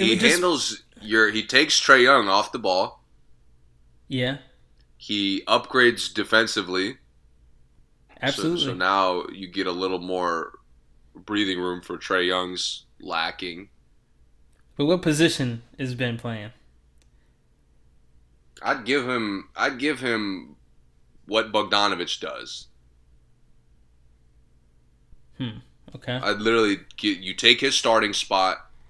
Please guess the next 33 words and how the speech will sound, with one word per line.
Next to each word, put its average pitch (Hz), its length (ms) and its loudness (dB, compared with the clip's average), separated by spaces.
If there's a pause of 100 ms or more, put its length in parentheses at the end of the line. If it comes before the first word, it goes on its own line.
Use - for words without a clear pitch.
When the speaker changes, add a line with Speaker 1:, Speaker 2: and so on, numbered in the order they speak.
(380)
Speaker 1:
you, 98 380 -6
you 101 180 -8
Speaker 2:
Yeah. 101 40 -6
Speaker 1:
seek - 540 4
to 147 120 -2
make 135 300 6
plays 143 400 4
the 104 80 -6
same 117 400 2
way, 90 540 0
the - 80 -14
same 160 360 4
way 143 160 4
Bogdanovich 110 680 2
Speaker 2:
Yeah. 90 80 -4
Speaker 1:
does. 82 380 -10 (800)
Speaker 2:
Mm-hmm. 135 160 -6
Speaker 1:
Just 131 220 -2
obviously, 101 680 -2 (100)
I 95 120 -4
know 107 100 -2
you're 104 140 -2
not 110 140 2
gonna 101 180 -2
force 113 420 -4
dumb 101 340 -4
shit. 135 420 -4 (1300)
Speaker 2:
Yeah. 117 260 -6 (240)
Speaker 1:
As 90 140 -6
far 92 200 0
as - 60 -6
shots 98 380 -2
go. 76 240 -14